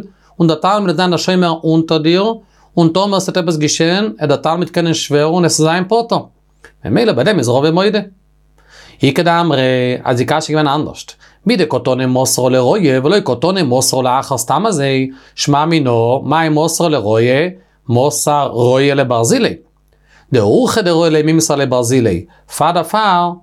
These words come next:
ווערט דער ראש דער פוטר. אבל לאחר, תומא גיט עס איבער פאר סתם מענטשן, לא.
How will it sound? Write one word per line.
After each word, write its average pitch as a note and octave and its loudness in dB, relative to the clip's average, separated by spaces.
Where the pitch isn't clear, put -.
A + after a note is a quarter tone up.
ווערט E3+ 0
דער E3+ 0
ראש F#3 -2
דער G3 -2
פוטר. G3+ -2
אבל F3 0
לאחר, D3 0
תומא F3 0
גיט E3+ -2
עס E3+ -2
איבער E3+ 0
פאר D#3+ -2
סתם C#3+ -2
מענטשן, C#3+ 0
לא. D#3+ 2